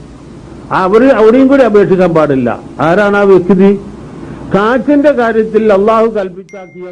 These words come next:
മീക്കായിൽ എന്ന മലക്ക്, ഈ ഇസ്ലാമിന്റെ അഖീദയിൽപ്പെട്ടതാണ്.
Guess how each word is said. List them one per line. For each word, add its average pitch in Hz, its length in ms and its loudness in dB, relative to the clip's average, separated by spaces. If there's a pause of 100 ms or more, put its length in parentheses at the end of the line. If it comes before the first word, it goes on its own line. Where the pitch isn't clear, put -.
മീക്കായിൽ 180 540 -10
എന്ന 170 160 0
മലക്ക്, - 640 -4 (840)
ഈ 208 180 4
ഇസ്ലാമിന്റെ 214 460 0
അഖീദയിൽപ്പെട്ടതാണ്. 185 880 0